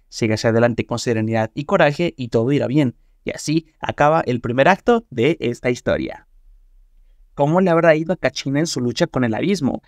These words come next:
¿Qué enigmas rodean al arconte de Natlan? ¿Qué son realmente las Guayob alias Guayabas y cuál es su función en Natlan? ¿Qué particularidades tiene el abismo en Natlan?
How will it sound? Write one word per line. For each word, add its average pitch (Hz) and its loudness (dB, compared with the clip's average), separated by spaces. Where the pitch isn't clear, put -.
¿Qué 135 0
enigmas 139 -2
rodean 120 0
al 160 2
arconte 120 -4
de 113 -4
Natlan? 135 0
¿Qué 240 2
son 269 0
realmente 240 2
las 170 2
Guayob 127 0
alias 135 0
Guayabas 147 0
y 160 -6
cuál 202 2
es 226 0
su 165 -6
función 123 -4
en 113 -4
Natlan? 143 0
¿Qué 131 0
particularidades 127 -2
tiene 131 -2
el 156 2
abismo 117 -2
en 110 -4
Natlan? - -2